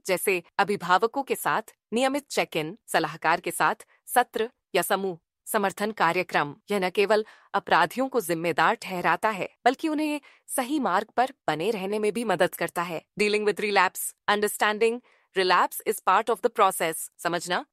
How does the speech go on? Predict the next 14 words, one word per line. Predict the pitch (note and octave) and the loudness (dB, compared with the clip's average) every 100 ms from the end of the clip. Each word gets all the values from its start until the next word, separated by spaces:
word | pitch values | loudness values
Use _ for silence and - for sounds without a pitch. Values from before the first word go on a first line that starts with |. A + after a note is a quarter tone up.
| - | -6
कि | |
पुनरुत्थान | C4 B3 A#3 B3+ - A3+ A#3+ | 0 2 2 0 0 0 0
प्रक्रिया | A#3+ F#3+ G#3+ A3 A3 | 0 -4 0 0 0
का | A3+ | -2
हिस्सा | F#3+ F#3+ - F3+ | -4 -4 0 -2
है। | F3+ D#3+ F#3 - | 0 -2 -4 -2
सैमनोव | F#3+ F3+ G3+ | 0 2 0
का | A#3+ A3+ | 0 -2
कहना | F#3 F#3 G#3 | -2 0 0
है | G#3+ A3 _ | 0 -6 _
कि | D4+ | -6
पुनरुत्थान | D#4 C#4+ C4+ - C4+ D4 | -2 -2 -2 -4 -4 -4
को | C#4+ D4+ | -2 -2
अंतिम | - - B3 B3 D#4 | -2 -2 -4 -2 -6